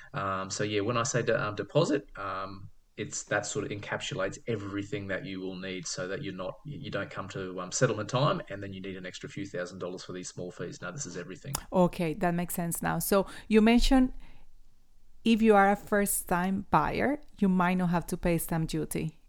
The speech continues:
Speaker 2: Is that right? What is the threshold for the property?
Speaker 1: Yeah, so look, again, each state and, and territory has different thresholds. So, for instance, in,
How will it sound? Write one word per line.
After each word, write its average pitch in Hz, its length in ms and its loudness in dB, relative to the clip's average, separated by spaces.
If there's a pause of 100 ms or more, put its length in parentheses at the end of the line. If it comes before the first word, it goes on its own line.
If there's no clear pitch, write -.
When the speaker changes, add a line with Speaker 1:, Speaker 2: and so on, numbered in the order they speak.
(100)
Speaker 2:
Is 175 140 0
that 170 160 4
right? 208 340 2
What 202 160 8
is 202 100 2
the 202 100 4
threshold 170 640 0
for 180 140 -2
the 160 120 -2
property? 165 540 -4 (1800)
Speaker 1:
Yeah, 131 140 6
so 135 180 2
look, 143 240 6
again, 135 300 6
each 147 220 4
state 139 600 2
and, 123 160 -8
and 117 240 -4
territory 117 440 0
has 107 340 -2 (100)
different 117 380 -4
thresholds. 101 640 -4
So, 104 400 -2
for 143 200 4
instance, 127 440 0
in, 110 400 -4